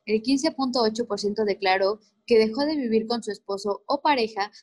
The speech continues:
debido a que él tenía problemas con el uso de sustancias como el alcohol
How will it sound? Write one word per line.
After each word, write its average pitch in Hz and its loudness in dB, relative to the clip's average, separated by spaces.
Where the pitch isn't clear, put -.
debido 262 0
a 302 -4
que 240 -2
él 220 -2
tenía 226 -4
problemas 208 -4
con 196 -8
el 196 -4
uso 202 0
de 214 2
sustancias 190 -4
como 185 -8
el 180 -4
alcohol 196 -2